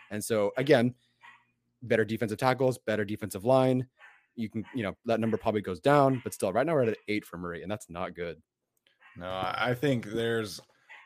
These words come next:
Speaker 2: uh, I was listening to the Athletic Football Show today, and Nate Tice was talking about, um, Zaven Collins for the Cardinals,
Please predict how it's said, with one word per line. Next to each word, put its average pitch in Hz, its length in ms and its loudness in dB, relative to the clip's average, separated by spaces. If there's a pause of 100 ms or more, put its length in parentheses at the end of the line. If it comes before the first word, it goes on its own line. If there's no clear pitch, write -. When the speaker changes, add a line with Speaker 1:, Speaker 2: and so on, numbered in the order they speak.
Speaker 2:
uh, - 40 -6
I 107 260 -2
was 117 160 -2
listening 135 300 0
to 131 100 -4
the 113 120 0
Athletic 107 300 -2
Football 95 280 -4
Show 98 160 -8
today, 95 520 -6
and 95 460 -6
Nate 107 240 -8
Tice 110 260 -4
was 101 140 -10
talking 98 320 -6
about, 92 380 -2 (500)
um, 90 720 -4 (300)
Zaven 113 360 -4
Collins 101 360 -4
for 92 100 -8
the 87 80 -8
Cardinals, 82 580 -6